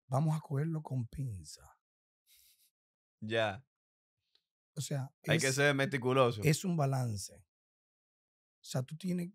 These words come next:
Speaker 1: porque si tú te conviertes, tú no, no es de que, no te estamos pidiendo acá,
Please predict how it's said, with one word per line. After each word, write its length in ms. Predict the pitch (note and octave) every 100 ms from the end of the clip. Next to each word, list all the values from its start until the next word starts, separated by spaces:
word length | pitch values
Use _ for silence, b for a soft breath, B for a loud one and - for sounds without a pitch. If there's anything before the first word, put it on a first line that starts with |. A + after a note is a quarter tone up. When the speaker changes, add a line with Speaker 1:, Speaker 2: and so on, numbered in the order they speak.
| _ _ _ _ -
Speaker 1:
porque 220 | C#3+ C#3+
si 140 | C#3+
tú 140 | C#3+ D3+
te 100 | F3+
conviertes, 640 | F#3+ E3+ D3+ C3 C3+ B2+
tú 140 | E3
no, 100 | E3+ D#3+
no 200 | C#3+ C#3+
es 60 |
de 80 | F3
que, 260 | F3+ F3 G3
no 180 | D#3 D3+
te 80 |
estamos 240 | E3+ F#3+ F#3
pidiendo 360 | F3+ D#3 D#3 D3+
acá, 260 | C3+ A#2+